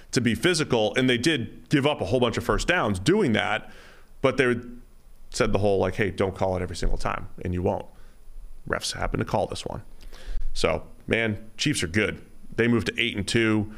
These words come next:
Chargers, you get Mike Williams back. He makes one catch, out again with the ankle injury. You mentioned Keenan Allen making his return. He had the fumble, but came back with a big fifty-yarder or so to, uh, to put the Chargers back into range. But Herbert ends up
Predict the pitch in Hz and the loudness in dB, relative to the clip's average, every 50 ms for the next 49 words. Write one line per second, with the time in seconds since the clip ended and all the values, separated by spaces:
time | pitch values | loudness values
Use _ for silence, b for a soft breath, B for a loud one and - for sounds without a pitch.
0 | B B B B B B B - - 127 123 127 120 123 127 120 120 - - B | B B B B B B B -2 0 2 2 2 2 2 2 0 0 -2 -6 B
1 | B B B B B B B B - 104 107 90 104 107 113 113 - 110 117 123 | B B B B B B B B 0 2 2 4 4 4 2 2 2 2 2 4
2 | 127 131 131 123 113 95 123 120 120 123 123 120 - - 104 98 98 98 90 92 | 4 2 2 0 0 2 2 2 2 0 -2 -4 -4 -4 0 0 0 0 0 0
3 | 95 104 120 120 117 120 131 123 117 120 120 120 - - - - - 117 110 110 | 2 2 2 2 0 0 0 0 2 0 0 -2 -6 -8 -10 -8 -4 0 2 2
4 | 117 113 107 117 113 110 104 98 - 90 92 107 117 110 104 107 110 113 107 110 | 2 2 2 2 0 0 0 0 -2 -2 -2 -2 -2 0 0 0 0 0 0 0
5 | 110 107 104 107 107 - 101 98 - - 113 107 101 101 104 104 107 110 107 107 | 0 2 2 0 0 0 -4 -6 -2 -2 -2 0 0 0 0 0 0 0 0 0
6 | 104 104 B B B B B B 104 107 101 95 90 101 110 107 107 104 101 - | -2 -4 B B B B B B 0 0 0 2 2 2 2 2 0 -2 0 0
7 | 110 104 104 98 98 120 120 117 - - - 107 110 107 104 101 95 92 - - | 0 0 2 2 2 2 2 2 0 0 0 0 2 2 2 0 0 0 -2 -2
8 | 107 98 98 101 101 101 - 98 92 90 98 95 - - - 101 - - 98 95 | 0 0 0 0 0 0 -2 -2 0 0 -2 -2 -2 -2 -4 -2 -2 -2 0 0
9 | 95 95 95 95 92 92 92 87 - 92 92 92 92 90 90 b b b b b | 0 0 0 0 0 0 0 -2 0 0 0 2 0 0 -2 b b b b b
10 | b b b b - - - 98 95 92 90 90 90 85 92 92 - - 120 - | b b b b -10 -4 -2 0 2 2 2 2 2 0 -2 -4 -2 -2 -2 0
11 | - - - 104 98 92 90 90 - - 95 98 - 92 92 87 92 95 92 92 | 0 0 2 2 2 2 0 0 0 0 0 0 -2 -2 -2 0 0 0 0 -2
12 | 92 - - 92 90 - - - B B B B B B B - 147 147 143 135 | -4 -2 -2 -2 -2 -2 -4 -10 B B B B B B B 2 2 4 4 4
13 | 131 120 110 123 113 113 - | 4 2 4 2 0 0 0